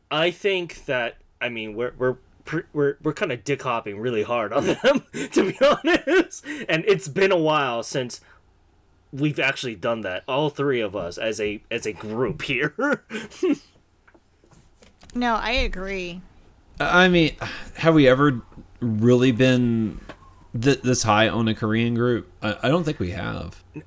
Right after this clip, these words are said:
Speaker 1: no, we have not. Honestly,
Speaker 3: Yeah.
Speaker 1: the only group that I think that all three of us, a-, us as, as a release, I think was T T.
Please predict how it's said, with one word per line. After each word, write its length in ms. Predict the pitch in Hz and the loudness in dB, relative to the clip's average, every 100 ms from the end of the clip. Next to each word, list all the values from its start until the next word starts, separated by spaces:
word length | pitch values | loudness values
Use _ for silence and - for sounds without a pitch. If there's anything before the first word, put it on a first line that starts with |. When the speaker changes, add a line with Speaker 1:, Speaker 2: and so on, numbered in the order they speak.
| _ | _
Speaker 1:
no, 300 | 147 131 165 | -6 -2 -2
we 200 | 139 98 | -2 -6
have 200 | 107 98 | -8 -6
not. 300 | 107 113 90 | -6 -6 -6
Honestly, 440 | 123 165 185 185 139 | -4 0 0 0 0
Speaker 3:
Yeah. 160 | 117 | 4
Speaker 1:
the 80 | 170 | 4
only 240 | 156 185 233 | 4 2 0
group 280 | 156 175 170 | 2 2 2
that 160 | 175 | -2
I 100 | 135 | -4
think 280 | 143 196 190 | 0 2 2
that 160 | 160 151 | 0 -2
all 220 | 135 147 | -2 -2
three 260 | 151 139 135 | -2 -2 0
of 120 | 139 | 0
us, 220 | 165 170 - | 0 -2 -4
a-, 220 | 151 156 190 | -2 -2 0
us 280 | 143 165 190 | 0 0 2
as, 180 | 220 190 - | 0 0 -2
as 240 | 147 151 160 | -4 -2 2
a 100 | 170 | 2
release, 680 | 156 139 113 127 202 - - - - - _ | 2 -2 0 -2 -2 -4 -8 -16 -20 -20 _
I 140 | 135 143 | -4 -4
think 480 | - - 127 135 | -4 -4 -2 -2
was 240 | 131 107 - | -2 -2 -4
T 180 | - 95 | -8 -8
T. 520 | - 127 90 85 | -4 -4 -4 -8